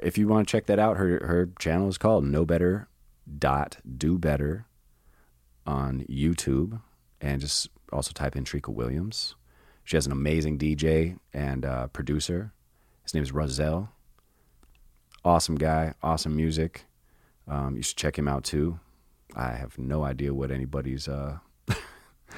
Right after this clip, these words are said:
handle is, 'cause I suck at social media. And when I say I suck, I mean I'm a baby, baby, baby in that,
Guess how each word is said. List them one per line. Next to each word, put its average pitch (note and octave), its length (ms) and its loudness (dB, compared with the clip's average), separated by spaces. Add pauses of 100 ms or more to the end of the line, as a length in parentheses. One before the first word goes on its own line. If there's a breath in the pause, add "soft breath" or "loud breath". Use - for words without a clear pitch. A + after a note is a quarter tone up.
(220 loud breath)
handle F#2 320 4
is, F2+ 400 2
'cause D#2+ 160 -2
I D#2 180 0
suck - 520 -2
at D2 100 -4
social C#2+ 320 -4
media. C2 480 -6 (220)
And G2 100 -2
when A#2 80 0
I A2 40 0
say G#2 140 0
I F#2+ 40 2
suck, F2 420 -2
I D#2 120 -4
mean D2 260 -2
I'm D2+ 260 -4
a B1+ 60 -6
baby, C#2 720 -2 (580 soft breath)
baby, D2+ 240 0
baby C2+ 380 -4 (180)
in D2 180 -2
that, C2+ 280 -2